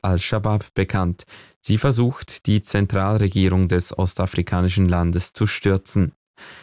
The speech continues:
Im Hotel hatten sich lokale Führungskräfte versammelt, um die anstehenden Regionalwahlen zu besprechen. In den U S A müssen Arbeitgeber ihren Mitarbeiterinnen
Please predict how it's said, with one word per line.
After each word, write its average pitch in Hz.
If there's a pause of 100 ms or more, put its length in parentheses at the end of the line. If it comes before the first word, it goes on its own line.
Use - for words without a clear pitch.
(220)
Im 90
Hotel 101
hatten 101
sich 98
lokale 101
Führungskräfte 110
versammelt, 104 (260)
um 117
die 113
anstehenden 95
Regionalwahlen 92
zu 92
besprechen. 92 (2500)
In 143
den 139
U 117
S 117
A 110
müssen 95
Arbeitgeber 98
ihren 92
Mitarbeiterinnen 104